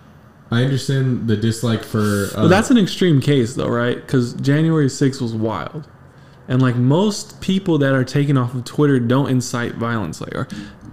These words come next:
Speaker 2: all people, ninety-nine point nine nine nine percent of people don't incite a fucking Capitol Hill riot.
Speaker 1: Mm-hmm.
Speaker 2: So, though, for those people, that's the majority, and that's what we're, that's what I'm really talking about.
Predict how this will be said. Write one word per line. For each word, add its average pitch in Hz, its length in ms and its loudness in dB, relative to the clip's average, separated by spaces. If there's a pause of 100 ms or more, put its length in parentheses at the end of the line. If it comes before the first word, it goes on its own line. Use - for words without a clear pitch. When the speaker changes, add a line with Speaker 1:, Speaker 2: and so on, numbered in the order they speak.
(180)
Speaker 2:
all 190 300 0 (220)
people, 143 560 2 (400)
ninety-nine 175 600 4 (400)
point 156 240 2
nine 143 220 2
nine 143 180 2
nine 135 240 2
percent 135 280 0
of 123 80 0
people 127 280 2
don't 127 340 2
incite 127 440 0
a 120 60 -2
fucking 127 420 -2
Capitol 120 440 -2
Hill 120 240 0
riot. 113 460 -4 (180)
Speaker 1:
Mm-hmm. 101 260 -2 (800)
Speaker 2:
So, 147 220 4
though, 156 460 4
for 170 180 2
those 175 280 6
people, 117 440 2
that's 147 340 0
the 165 80 4
majority, 127 560 4
and 123 100 2
that's 127 220 2
what 127 160 2
we're, - 120 0 (100)
that's 143 260 2
what 160 120 6
I'm 139 140 4
really 135 200 6
talking 120 340 -2
about. 117 260 -4